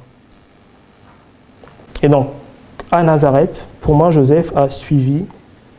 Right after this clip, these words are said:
le Dieu qui marche de génération en génération. Et qui s'assure qu'il y a une transmission qui est faite entre ceux qui étaient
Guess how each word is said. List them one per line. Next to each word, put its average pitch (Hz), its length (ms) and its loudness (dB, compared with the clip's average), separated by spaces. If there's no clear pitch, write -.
le 139 160 4
Dieu 135 360 0
qui - 160 -2
marche 139 460 0
de 135 100 2
génération 127 640 0
en 127 60 -6
génération. 127 460 -12
Et 135 80 4
qui 139 120 0
s'assure 151 480 0
qu'il 135 120 -2
y - 20 4
a 131 40 2
une 123 40 0
transmission 131 560 -2
qui 143 160 -6
est 127 40 -2
faite 143 420 -4
entre 127 200 -8
ceux - 200 -4
qui 143 300 -10
étaient 139 460 -2